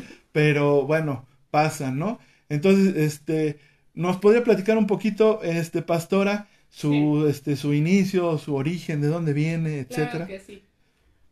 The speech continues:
Speaker 2: Bueno, pues mi inicio es desde mi niñez.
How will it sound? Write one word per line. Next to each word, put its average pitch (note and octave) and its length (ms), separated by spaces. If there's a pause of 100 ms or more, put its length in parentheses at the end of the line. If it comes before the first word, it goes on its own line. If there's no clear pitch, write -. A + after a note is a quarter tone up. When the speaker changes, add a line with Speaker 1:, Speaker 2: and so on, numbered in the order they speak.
Speaker 2:
Bueno, B3 400
pues G3 200
mi A3 100
inicio B3 360
es A#3+ 140
desde G#3 340
mi F#3+ 80
niñez. G3 600